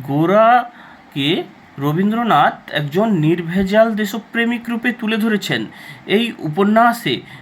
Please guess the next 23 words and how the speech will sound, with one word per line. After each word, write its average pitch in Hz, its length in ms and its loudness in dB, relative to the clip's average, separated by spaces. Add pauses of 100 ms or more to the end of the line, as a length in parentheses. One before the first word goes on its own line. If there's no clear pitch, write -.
(200)
গোরার 208 300 4 (180)
বক্তব্য 202 500 -2 (160)
ও - 20 -6 (120)
কার্যকলাপের 208 720 0
মাধ্যমে 214 380 0 (480)
উগ্র 170 320 -2 (160)
জাতীয়তাবাদের 240 720 0
পরিবর্তে 262 440 -2 (200)
গঠনমূলক 233 720 0 (100)
ও - 20 -2 (100)
সমন্বয়বাদী 208 800 0
জাতীয়তাবাদের 226 680 -2
কথা 185 240 0 (560)
বলেছেন 185 300 2 (100)
রবীন্দ্রনাথ 131 520 0
ঠাকুর। - 260 -14 (1400)
এই 165 140 6
উপন্যাসে 185 480 0 (600)
গোরার 180 340 2
বক্তব্য 190 400 -2 (120)
ও - 20 -6 (100)
কার্যকলাপের 160 680 -2
মাধ্যমে 208 340 -2